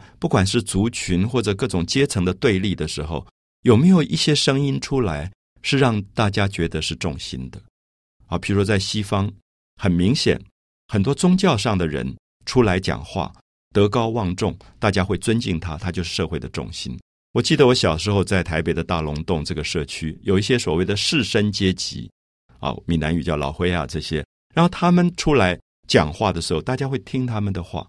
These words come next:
这个也是所谓的重心。现在有时候我怀疑说，在我们的社会里，一片混乱的时候，谁讲话大家可以安静下来？这个时候你就会在思考：我们的重心在哪里？社会的重心在哪里？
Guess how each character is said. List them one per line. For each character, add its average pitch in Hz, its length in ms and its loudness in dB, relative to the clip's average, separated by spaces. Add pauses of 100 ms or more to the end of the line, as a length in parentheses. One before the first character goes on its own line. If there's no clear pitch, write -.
(200)
这 - 100 -4
个 131 100 4
也 85 100 2
是 92 160 -4
所 65 160 -6
谓 67 140 -4
的 78 80 -8
重 69 240 -4
心。 - 280 -8 (400)
现 220 180 4
在 208 120 6
有 117 120 6
时 107 120 -2
候 110 60 2
我 80 60 2
怀 82 280 -4
疑 92 180 -2
说， 95 260 -4 (260)
在 170 140 0
我 120 80 0
们 95 80 0
的 123 120 0
社 135 180 -2
会 123 200 0
里， 80 220 -4 (360)
一 190 100 2
片 190 180 4
混 147 240 2
乱 123 220 0
的 92 60 -2
时 95 160 -2
候， 73 120 -2 (200)
谁 165 200 8
讲 78 240 0
话 104 240 -4
大 104 160 -4
家 101 200 -4
可 98 160 -4
以 80 60 -2
安 143 260 -2
静 - 180 -4
下 71 220 -6
来？ 52 200 -12 (800)
这 - 120 6
个 156 80 4
时 147 100 4
候 123 60 6
你 90 100 4
就 104 160 -2
会 104 160 0
在 98 160 -2
思 - 220 -4
考： 85 240 -8
我 82 80 -6
们 90 100 -2
的 127 80 -6
重 123 220 -2
心 117 160 -6
在 117 120 -4
哪 71 280 -8
里？ 78 160 -14 (600)
社 - 200 2
会 151 180 2
的 95 100 -2
重 92 200 -2
心 80 180 -4
在 76 140 -6
哪 55 200 -8
里？ 65 160 -12